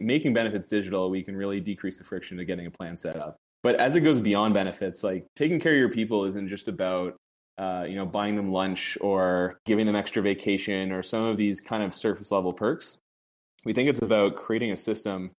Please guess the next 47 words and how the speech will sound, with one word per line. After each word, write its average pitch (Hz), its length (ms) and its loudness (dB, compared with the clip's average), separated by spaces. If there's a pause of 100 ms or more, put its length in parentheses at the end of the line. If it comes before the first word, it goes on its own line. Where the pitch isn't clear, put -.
(320)
of 98 400 0
managing 117 400 0
the 107 80 -2
people 104 240 -4
in 98 80 -4
your 95 100 -4
business 95 520 -4
where 98 120 2
everything 117 340 2
is 110 140 -4
simple, 95 460 0 (300)
everything 117 240 0
is 110 100 -4
very 113 220 2
clear, 98 640 0 (340)
uh, 98 420 0
your 98 220 -2
H 120 180 2
R 127 120 4
just 110 160 -6
works, 92 680 -4
onboarding 113 460 2
is 98 100 -2
easy 107 200 4
to 107 100 0
understand, 98 720 -2
and 92 100 -2
it's 87 160 -6
really 101 200 4
effective. 95 680 -2 (400)
Uh, 95 300 0
so - 180 0
we 117 120 6
think 139 220 0
that, 104 420 2
like, 104 160 0
those 113 180 4
are 117 60 4
the 104 140 4
authentic 98 640 0
causes 127 360 2
behind 127 320 -6
taking 127 240 -2
care 127 140 0
of 127 60 2
your 123 100 -2
people, 123 500 -2